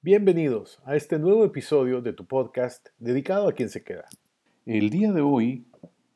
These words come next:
quiero plantearte una pregunta que seguramente te has hecho en alguna ocasión y es, ¿por qué nadie puede entenderte cuando estás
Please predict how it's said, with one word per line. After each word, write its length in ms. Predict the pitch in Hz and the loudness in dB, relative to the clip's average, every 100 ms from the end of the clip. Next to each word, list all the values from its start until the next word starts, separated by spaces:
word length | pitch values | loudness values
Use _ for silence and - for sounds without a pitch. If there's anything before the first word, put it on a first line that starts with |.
| _ _ _ _ _ | _ _ _ _ _
quiero 800 | - 117 120 139 131 120 110 104 - _ _ | -2 0 4 4 2 2 0 -4 -12 _ _
plantearte 640 | 123 110 107 139 123 120 131 | 0 0 0 4 2 2 -4
una 180 | 123 - | -4 -4
pregunta 680 | 98 101 104 92 113 123 _ _ _ | -4 -2 -4 -4 -8 -10 _ _ _
que 300 | - 95 92 | -6 -6 -6
seguramente 680 | - 95 104 101 98 98 92 | -8 -6 -4 -4 -4 -8 -8
te 100 | 92 | -8
has 140 | - | -8
hecho 320 | 95 - 104 | -12 -10 -10
en 100 | 90 | -10
alguna 300 | 90 87 95 | -12 -12 -10
ocasión 640 | 95 - - 110 98 92 110 _ _ _ _ _ - | -10 -12 -8 -6 -6 -8 -16 _ _ _ _ _ -12
y 160 | 101 | -8
es, 420 | 98 95 92 - _ _ _ _ _ - | -6 -6 -8 -16 _ _ _ _ _ -8
¿por 280 | 110 - - | -6 -6 -8
qué 340 | 156 170 175 | -4 -2 -4
nadie 520 | 120 127 123 120 120 120 | -6 -4 -4 -4 -6 -8
puede 640 | 120 - 113 110 113 - | -12 -6 -4 -4 -8 -12
entenderte 960 | - 98 90 98 95 104 123 117 - 196 _ _ _ _ _ _ _ _ _ _ | -16 -16 -14 -14 -10 -6 -6 -6 -10 -14 _ _ _ _ _ _ _ _ _ _
cuando 300 | - 101 92 | -10 -8 -10
estás 640 | - - 120 117 - _ | -12 -6 -6 -6 -16 _